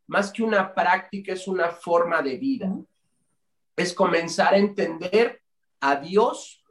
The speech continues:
Speaker 1: como una luz infinita, dadora, amorosa, que va a nutrir el alma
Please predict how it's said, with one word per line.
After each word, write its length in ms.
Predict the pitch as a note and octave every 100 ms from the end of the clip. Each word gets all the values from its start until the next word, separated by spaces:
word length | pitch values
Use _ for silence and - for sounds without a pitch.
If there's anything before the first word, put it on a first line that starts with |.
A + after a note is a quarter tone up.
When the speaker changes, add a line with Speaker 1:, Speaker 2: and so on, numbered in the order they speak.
| _ _
Speaker 1:
como 540 | F3+ E3+ E3+ D#3+ - -
una 300 | G#3+ G#3 G3
luz 380 | G3+ A#3+ C4+ A3
infinita, 800 | A3 G3 G3+ G3+ A3 A#3 A3+ G3
dadora, 680 | E3 D#3 F#3+ G#3+ A#3 D4 _ _ _ _ -
amorosa, 920 | D3+ D#3+ D#3 F3+ G#3+ - C#4 - - _ _ _ _ _ -
que 140 | F3
va 120 | G3
a 40 | A#3
nutrir 500 | A#3+ A3 A#3+ A3+ G#3+
el 220 | G3 F#3+
alma 500 | F#3+ G#3+ A3+ C4 -